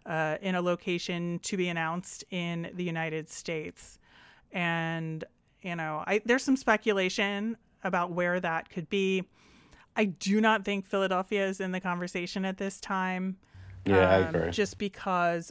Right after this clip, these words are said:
Speaker 1: of how close it is to the New Jersey team.
Speaker 2: Yep.
Speaker 1: And that I think they're gonna want to look to have a team that's geographically maybe closer to Minnesota just for travel reasons.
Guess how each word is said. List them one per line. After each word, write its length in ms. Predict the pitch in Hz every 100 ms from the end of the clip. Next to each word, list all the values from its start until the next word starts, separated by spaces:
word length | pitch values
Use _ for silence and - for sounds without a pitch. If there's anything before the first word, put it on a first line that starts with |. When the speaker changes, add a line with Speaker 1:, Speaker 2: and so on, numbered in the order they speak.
| -
Speaker 1:
of 420 | 170 165 160 170
how 180 | - 170
close 480 | - - 170 175 196
it 100 | 180
is 380 | 180 180 185 -
to 440 | - 190 175 170
the 80 | 165
New 140 | 165
Jersey 580 | 160 175 175 208 196 190 - - -
team. 360 | - 202 190 98
Speaker 2:
Yep. 200 | 95 - - _ _ _ _ _ -
Speaker 1:
And 600 | 185 170 165 165 160 160 -
that 360 | 165 160 156 175
I 100 | 180
think 280 | - 202 -
they're 140 | 180
gonna 220 | 175 170
want 540 | 165 165 165 170 175 -
to 240 | - 170
look 360 | 165 165 185 190
to 160 | 202 180
have 360 | 180 170 165
a 120 | 165
team 300 | 160 - 175
that's 220 | 170 156 -
geographically 920 | 170 165 156 156 190 202 185 185 185 _ 311
maybe 280 | 185 165 165
closer 440 | - 175 156 - 165
to 100 | 160
Minnesota 800 | 160 156 135 - 190 226 226 226
just 200 | 180 -
for 140 | 165
travel 640 | 156 - 226 233 233 233 - - - - _
reasons. 520 | 226 233 226 226 220